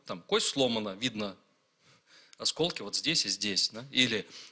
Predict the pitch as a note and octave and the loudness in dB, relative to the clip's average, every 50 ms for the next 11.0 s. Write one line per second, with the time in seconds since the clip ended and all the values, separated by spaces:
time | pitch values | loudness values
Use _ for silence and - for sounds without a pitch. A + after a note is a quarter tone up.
0 | - - A2 G#2+ G2+ G2+ A2 A2 - - - - D3 C3+ A#2 A2 G2+ G#2 G#2+ A#2+ | -14 -10 -6 -6 -4 -4 -4 -6 -6 -4 0 2 4 4 4 0 0 0 0 0
1 | A2 G#2 F#2+ F#2 F2+ - - F3+ - - - C3 C3+ C3 C#3 C3+ - B2+ A2+ A2+ | 2 0 -2 -4 -4 0 2 2 2 2 4 4 4 4 4 2 2 2 2 2
2 | A#2+ C3 C3+ - - A#2+ A#2 - - B2 A2+ G#2 G#2 A2+ C3 C#3+ - - - _ | 4 4 2 2 2 -2 -4 0 0 0 2 2 2 0 0 -2 -8 -18 -20 _
3 | _ _ _ - - - - - D#3 D#3+ - - - E3+ E3 - - C3 - - | _ _ _ -20 -20 -6 0 2 2 2 4 4 2 2 2 0 -2 -4 -2 -2
4 | C3 C3+ - - - A2+ G2 F2 F2 - _ _ _ _ _ _ - C3+ - - | 2 4 6 6 6 4 0 -2 -6 -12 _ _ _ _ _ _ -12 -12 -6 2
5 | - - - - D3+ D3+ - E3+ F3+ G3 F#3+ F3 - - A2+ - - C#3 C3 B2 | 4 6 6 6 4 4 2 0 0 0 0 -2 -2 -4 -2 0 0 2 2 2
6 | A2 G#2 G2 F2+ - - - - _ _ _ _ - G#2+ G#2+ G#2+ G#2 G#2 G#2+ G#2 | 2 0 0 -4 -6 -10 -16 -20 _ _ _ _ -18 -16 -14 -12 -12 -10 -10 -10
7 | G#2+ G#2+ G#2+ G#2 - - F3+ G#3 - D3+ C3+ B2+ B2 A2+ G#2 G2 - - - - | -8 -8 -8 -6 0 2 2 2 2 2 0 0 2 0 0 -2 -2 2 4 4
8 | - - C#3 B2 A2 G2+ - - - - F2+ - - - F3+ - - F3 - - | 4 4 4 2 4 4 4 2 0 -6 -14 -12 -12 -12 -8 -4 -2 -2 -2 -4
9 | - - _ - - - - - - - _ - - D#3 C#3+ C#3 C#3 C#3+ C#3+ C#3 | -8 -12 _ -20 -20 -20 -20 -20 -20 -20 _ -10 -6 -4 -4 -2 -2 -2 -2 -2
10 | - - F3+ - E3+ E3+ E3+ E3 - G#3 G3 - C#3 C#3 C#3 D3 C#3+ C#3+ - - | -2 -2 -2 -2 -2 -2 0 0 0 0 0 0 0 0 0 -2 -4 -4 -8 -14